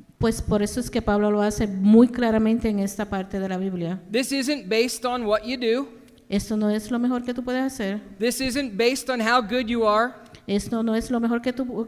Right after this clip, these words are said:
Speaker 1: piensas que tú
Speaker 2: how
Speaker 1: eres.
Speaker 2: smart you are.
Speaker 1: No lo más inteligente que tú puedas pensar.
Speaker 2: This is one hundred percent based on Jesus.
Speaker 1: Esto es cien por ciento a base en Jesús.
Speaker 2: If
Speaker 1: Sí.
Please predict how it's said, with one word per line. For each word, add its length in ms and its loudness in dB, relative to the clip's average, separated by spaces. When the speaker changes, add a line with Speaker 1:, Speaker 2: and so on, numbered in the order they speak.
Speaker 1:
piensas 400 -4
que 100 -4
tú 200 -4
Speaker 2:
how 140 2
Speaker 1:
eres. 120 2
Speaker 2:
smart 380 2
you 160 2
are. 300 4
Speaker 1:
No 300 4
lo 100 4
más 220 2
inteligente 580 0
que 100 -2
tú 140 -4
puedas 320 -4
pensar. 600 -6
Speaker 2:
This 200 -2
is 160 -4
one 320 2
hundred 420 -2
percent 560 -4
based 440 -2
on 280 -2
Jesus. 800 -8
Speaker 1:
Esto 320 2
es 100 0
cien 240 2
por 180 2
ciento 360 -4
a 40 0
base 280 -2
en 140 -2
Jesús. 500 -6
Speaker 2:
If 580 0
Speaker 1:
Sí. 600 -8